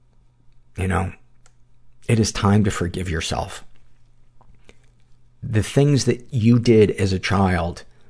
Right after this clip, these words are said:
were a result of you growing up in one of the most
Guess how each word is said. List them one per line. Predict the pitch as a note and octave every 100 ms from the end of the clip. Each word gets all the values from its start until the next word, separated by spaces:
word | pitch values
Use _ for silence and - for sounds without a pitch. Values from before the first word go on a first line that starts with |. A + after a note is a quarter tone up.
| _ _ _ _ _ - - - _ - _ -
were | A2
a | G#2+
result | G#2 G2+ G2+ G2+ -
of | G#2 F#2
you | G#2 A2+
growing | A#2 A2+ G#2+ G2
up | F#2 - _
in | - C3+ A#2+ G#2+
one | A2+ B2+ D#3
of | C3
the | C3 A#2+
most | A2+ G2+ F#2+ -